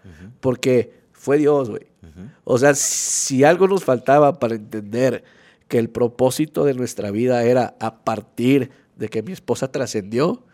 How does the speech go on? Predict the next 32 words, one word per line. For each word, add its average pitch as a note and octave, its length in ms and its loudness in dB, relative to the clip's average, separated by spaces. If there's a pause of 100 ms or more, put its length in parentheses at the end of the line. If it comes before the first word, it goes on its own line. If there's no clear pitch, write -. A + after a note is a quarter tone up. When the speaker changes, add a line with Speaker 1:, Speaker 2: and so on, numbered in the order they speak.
(540)
Speaker 2:
ahí A2 340 -2
era A#2 160 -2
más B2+ 240 -10
que A#2 120 -10
claro. G2+ 380 -10 (360)
Entonces, - 320 -6 (380)
ese B2 180 4
ochenta E3 280 2
y A#2 40 -2
cinco D#3 340 -2
por C3 140 2
ciento, D#3+ 500 2 (800)
avientes C3 560 -2
el C3+ 160 -2
tiro. C#3+ 280 2
La A#2+ 120 -2
neta C3 280 -4
es - 100 -8
que C#3 400 0 (220)
el B2 120 0
resultado C3 580 4
después, C3+ 760 2
sea C3 320 2
cual A2 240 -2
sea, D#3 400 -2 (380)
no A2+ 240 -4
es C3 120 -2
más D#3+ 200 -6
que A2+ 120 -4
puro C3 280 -4
amor, D3+ 300 -10
güey, A#2 140 -18